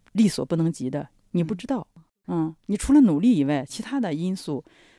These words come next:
Speaker 1: 都不掌握在你手里边儿。
Speaker 2: 可是对你来说都特别好。
Speaker 1: 对。
Speaker 2: 天时地利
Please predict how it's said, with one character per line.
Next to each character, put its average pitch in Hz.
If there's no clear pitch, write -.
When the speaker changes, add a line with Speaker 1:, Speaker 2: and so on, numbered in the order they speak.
Speaker 1:
都 277
不 220
掌 139
握 156
在 151
你 139
手 147
里 139
边 139
儿。 151
Speaker 2:
可 -
是 202
对 254
你 196
来 147
说 180
都 214
特 -
别 156
好。 -
Speaker 1:
对。 180
Speaker 2:
天 254
时 185
地 208
利 175